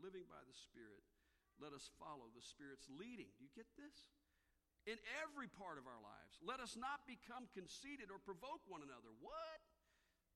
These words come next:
Church people don't provoke each other. Surely not. Let us not be jealous of one another. And when we are born again, we are transformed, watch this, by the renewing of what? Of our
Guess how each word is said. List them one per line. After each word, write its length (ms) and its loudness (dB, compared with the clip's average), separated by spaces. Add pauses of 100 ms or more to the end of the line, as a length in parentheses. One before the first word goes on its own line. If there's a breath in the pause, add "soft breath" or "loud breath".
(120)
Church 320 -4
people 240 -4
don't 240 -6
provoke 340 -6
each 220 -6
other. 200 -4 (200)
Surely 320 -2
not. 240 -12 (1700 soft breath)
Let 160 4
us 160 2
not 160 4
be 160 0
jealous 480 4
of 160 2
one 160 0
another. 400 -2
And 80 2
when 240 4
we 160 4
are 240 6
born 400 8
again, 560 4 (240 loud breath)
we 160 2
are 80 6
transformed, 880 0
watch 240 -2
this, 240 0 (240 loud breath)
by 240 8
the 80 4
renewing 800 4
of 160 -2
what? 240 0 (400 loud breath)
Of 240 -10
our 240 -2